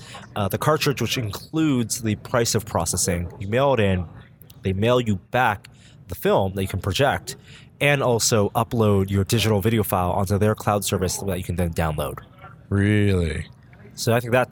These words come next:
Speaker 1: that is super interesting. And for people who would like shooting film currently,
Speaker 2: Right.
Speaker 1: who don't need to wait or don't, don't need to buy a new Super eight camera, having that service in, in, in place is gonna be useful.
Speaker 2: I'm torn between really, really wanting to s-, get my son to play around with, with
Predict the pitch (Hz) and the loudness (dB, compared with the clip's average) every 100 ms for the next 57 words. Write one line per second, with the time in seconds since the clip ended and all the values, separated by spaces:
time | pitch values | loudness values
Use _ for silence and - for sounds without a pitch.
0 | - 151 160 135 117 101 85 - - 90 | -2 0 2 0 -2 -2 -4 -4 -4 -4
1 | 85 104 - 117 - 120 117 104 101 117 | -4 -4 0 0 0 0 0 0 2 0
2 | 113 - 110 95 - 104 92 - 202 123 | 0 -4 -4 -4 -2 -4 -4 -4 -2 0
3 | 92 90 - 110 95 127 131 113 95 107 | -2 -2 -4 0 2 2 2 0 0 2
4 | 113 - 110 101 104 110 110 104 98 87 | 0 0 -2 -2 -2 -2 -4 -4 -4 0
5 | 101 110 101 92 - 98 80 - 143 120 | 0 2 0 -2 -4 -4 -4 -2 0 2
6 | 98 87 - - - 127 120 110 - 107 | 0 0 -10 -8 -2 0 2 0 0 2
7 | 98 - - - - - 120 107 - 120 | 2 0 -4 -8 -20 -4 -2 -2 0 0
8 | 107 98 - - 117 - 170 107 - - | 0 -2 -6 -6 -6 0 2 2 0 -4
9 | 110 92 101 92 87 87 - 73 - - | -4 -2 -2 -2 -2 -4 -4 -6 -10 -14
10 | - - - 135 - 180 185 170 - 147 | -10 -8 -2 0 2 2 2 0 2 2
11 | 123 107 - 117 117 110 110 107 104 104 | 2 0 -2 2 2 4 4 4 2 2
12 | 104 98 95 - - - 123 110 - 107 | 2 2 0 -4 -8 -2 0 2 4 4
13 | 101 107 101 101 98 101 95 - 120 104 | 4 4 4 2 2 0 0 -2 2 2